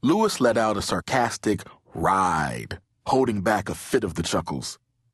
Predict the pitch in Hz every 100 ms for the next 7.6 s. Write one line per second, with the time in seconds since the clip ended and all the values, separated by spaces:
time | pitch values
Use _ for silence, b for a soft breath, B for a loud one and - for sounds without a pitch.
0 | _ _ - 151 190 208 185 127 104 95
1 | - 127 - 110 - - 80 71 62 B
2 | B - 117 202 196 165 120 165 175 -
3 | 139 - - 120 110 92 101 - 95 85
4 | 90 80 - - 120 117 - - - -
5 | b b b - - 151 156 127 - 123
6 | 90 101 95 87 95 87 80 80 76 92
7 | 85 80 76 69 -